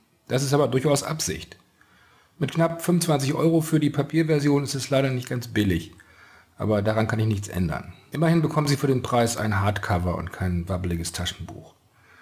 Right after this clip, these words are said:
Das fertig gesetzte und im Prinzip druckfertige Manuskript habe ich im November zweitausendzwanzig abgegeben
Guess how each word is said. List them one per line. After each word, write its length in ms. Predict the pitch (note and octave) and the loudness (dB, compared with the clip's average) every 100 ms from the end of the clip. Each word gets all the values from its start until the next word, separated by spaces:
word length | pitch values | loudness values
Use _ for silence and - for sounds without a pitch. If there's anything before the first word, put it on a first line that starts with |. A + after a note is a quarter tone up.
| - _ _ | -20 _ _
Das 320 | A2 A2 - | 0 2 0
fertig 560 | - - - C#3+ D3 - | -4 -6 -2 0 0 0
gesetzte 540 | A2+ G2+ B2+ - - | -2 0 -2 -2 -2
und 180 | C3 A2 | 0 0
im 160 | G#2+ G2+ | -2 -4
Prinzip 580 | - G2+ - B2 - - | -4 -2 -2 -4 -6 -12
druckfertige 560 | - A2+ - A#2 G#2+ G#2+ | -6 -6 -2 -2 0 0
Manuskript 680 | G#2 G#2+ G2+ - D#3 D#3 - | 0 0 -2 -6 -8 -6 -6
habe 180 | A#2 A2+ | -2 -2
ich 240 | - - | -4 -10
im 320 | G2+ G#2 G2 | -2 0 2
November 460 | G2 F#2+ G#2+ C#3 B2+ | 2 2 -2 -2 -2
zweitausendzwanzig 880 | - A2+ A2 G#2 G2+ A#2+ C3+ C#3 C3 | -2 0 0 0 -2 -4 -4 -4 -4
abgegeben 560 | - C#3 C#3 D3 D#3 | -2 0 2 2 0